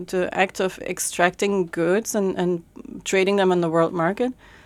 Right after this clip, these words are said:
um, I think it somehow has a link with colonialism also. Um, so it has been, I think a lot of interests are latently present. They're just not really showing up in exhibitions, but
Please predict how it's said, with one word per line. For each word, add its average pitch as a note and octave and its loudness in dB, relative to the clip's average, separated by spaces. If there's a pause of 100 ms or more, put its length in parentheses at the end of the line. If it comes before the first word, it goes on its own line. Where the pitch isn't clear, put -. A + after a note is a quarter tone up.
(240)
um, F3+ 6
I G3 0
think G#3 0
it F#3+ -2
somehow F#3+ 4
has F3 4
a E3 0
link E3 2
with F3 -4
colonialism D#3 0
also. - -6 (100)
Um, F3 2 (800)
so G#3 6
it G3+ 4
has A3 4
been, G3+ 4 (540)
I - -20
think F4 2
a E4+ 6
lot B3 8
of A3+ 2
interests F#3+ 2
are F3+ 6
latently G3+ 4
present. G#3+ -2 (240)
They're F#3+ 4
just - -2
not F3+ 4
really F#3 0
showing F3 2
up E3+ 2
in F3+ 2
exhibitions, F3 0
but G3+ 4